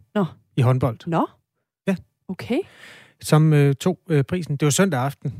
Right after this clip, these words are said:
Speaker 2: Det har selvfølgelig også
Speaker 1: Ja.
Speaker 2: noget at gøre med, hvornår, øh, kan folk samles. Og man skal jo sige, valget samlet set var jo den helt store seermagnet, men den var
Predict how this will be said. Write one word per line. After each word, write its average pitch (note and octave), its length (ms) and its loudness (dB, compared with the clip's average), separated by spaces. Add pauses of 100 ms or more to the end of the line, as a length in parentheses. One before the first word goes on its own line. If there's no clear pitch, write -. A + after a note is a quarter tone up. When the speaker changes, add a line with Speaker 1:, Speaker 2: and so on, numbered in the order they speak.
(140)
Speaker 2:
Det C#3 80 2
har B2 80 2
selvfølgelig C3+ 300 -2
også B2 140 -4
Speaker 1:
Ja. D3 40 0
Speaker 2:
noget C3+ 120 2
at - 40 -4
gøre C3+ 140 2
med, C#3 140 2
hvornår, B2+ 420 -2 (100)
øh, C#3 220 0 (100)
kan C3 160 -2
folk C3+ 240 -6
samles. C3 440 0 (600)
Og D3+ 520 6 (720)
man C#3 160 -2
skal C3+ 120 -4
jo B2+ 40 0
sige, C3+ 300 0 (100)
valget B2+ 480 -2 (160)
samlet F3 440 0
set A#2+ 500 -4
var C3 180 0
jo C#3 60 2
den B2 140 -2
helt B2 180 0
store B2 360 0 (140)
seermagnet, A#2 1040 -2
men B2+ 120 0
den C#3 140 2
var B2+ 200 0